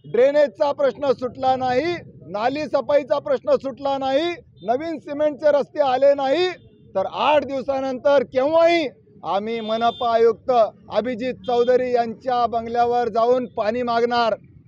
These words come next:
आणि अभिजित चौधरी यांनी मोठ्या मनानं महात्मा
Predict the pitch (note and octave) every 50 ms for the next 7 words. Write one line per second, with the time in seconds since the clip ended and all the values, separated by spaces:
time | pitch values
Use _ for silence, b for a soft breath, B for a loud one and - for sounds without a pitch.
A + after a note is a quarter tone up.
0 | - - - - F#3 G#3+ A#3 B3 B3 A#3 A#3 A3+ A#3+ A#3+ G3+ C4+ C4 - - B3+
1 | B3 B3 B3 C4+ C4+ C#4+ C#4 C#4 C4+ C4+ C#4 C#4+ C#4 C4+ A#3+ - - - - -
2 | F#3+ A#3 C4+ A3+ - D#4+ E4+ F4 E4 E4 E4 E4 E4+ E4+ E4+ E4+ E4 D#4 A#3+ -
3 | - - - - D3+ E3+ F#3+ G#3+ A#3 C4+ B3 C4 C#4 C#4+